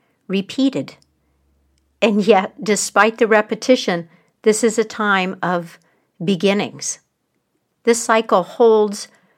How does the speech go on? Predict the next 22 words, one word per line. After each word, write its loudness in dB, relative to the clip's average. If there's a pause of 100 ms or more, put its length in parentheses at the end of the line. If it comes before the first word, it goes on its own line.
new 2
and 0
unique -4 (720)
life. -2 (840)
Turning 2
back 2
to -8
this -4
bit -2 (480)
from -4
Campbell, -6 (480)
in 4
his 6
discussion 0
of -2
rights, 0 (400)
Campbell's 4
really 0
speaking -2
more 2
broadly 0
about 0